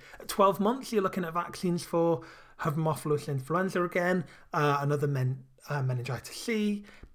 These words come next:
H P V, the human papilloma virus vaccine, and then M M R, the measles, mum-, mum-, measles, mumps, and rubella combined vaccine. And then as time progresses, you get boosters for some of these injections or, or follow-ups. So like second or third injections that are required, for example.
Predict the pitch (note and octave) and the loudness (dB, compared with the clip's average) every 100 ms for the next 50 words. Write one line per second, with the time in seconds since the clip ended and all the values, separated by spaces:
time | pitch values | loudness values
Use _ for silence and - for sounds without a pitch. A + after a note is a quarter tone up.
0 | - G3 - G#3+ C#4+ A#3 C3+ D#3+ D3 D3 | -2 -2 0 0 2 0 0 0 -2 -4
1 | D#3 G#3 A3+ F3+ D3 D3 - E3 D3 C#3 | -2 2 2 2 0 -2 -8 -6 -4 -4
2 | C3 - C3 B2+ C#3 A#2 B2+ F3+ G3+ G3+ | -4 -6 -6 -6 -6 -4 -2 2 4 4
3 | G3+ - F#3+ G3 A3 G#3 B2 B2 D#3+ D3+ | 2 -2 0 0 0 2 2 2 0 0
4 | D#3 C#3+ D3 D#3+ - _ E3+ D#3 D#3+ - | -2 -4 -6 -8 -16 _ -4 -4 -4 -10
5 | - E3+ E3 E3 D3+ D#3 D3+ D3 - D3+ | 0 2 2 0 -2 -2 -4 -6 -10 -6
6 | C#3+ D#3 D3 D3+ C#3+ - D#3+ F#3 G3 - | -4 -4 -2 -2 -4 -4 -6 -6 -8 -8
7 | D3 - C3+ A2+ - - - - F#3+ A#3 | -10 -10 -12 -12 -16 -20 -20 -8 2 4
8 | F#4 - - C4+ A#3 G3+ F3+ - E3+ - | 4 0 -2 -2 0 0 0 0 -2 -4
9 | - - - G3+ G#3 F#3 - C#4+ - F3+ | -20 -14 -6 -2 2 2 2 0 0 -2
10 | D#3 - - D3 C#3 C3 C#3 C3+ C#3 - | -4 -4 -2 0 0 0 0 -2 -4 -6
11 | C#3 C3 F3 - F#3 F3 - B3 G3 C3+ | -4 0 0 4 4 2 0 2 4 4
12 | - - - - - - - - F#3 F3 | 0 -12 -18 -20 -20 -20 -20 0 2 2
13 | - G#3+ - E3+ D3 D3+ - G3 F#3+ F3+ | 0 -4 -4 -2 0 0 -2 0 0 0
14 | D#3 F3+ - E3+ C#3 C3+ C3+ - F#3 C#3 | -2 -6 -8 -10 -8 -6 -6 -6 -4 -4
15 | A2+ - C3+ B2+ C3 B2 - | -6 -8 -10 -8 -8 -8 -12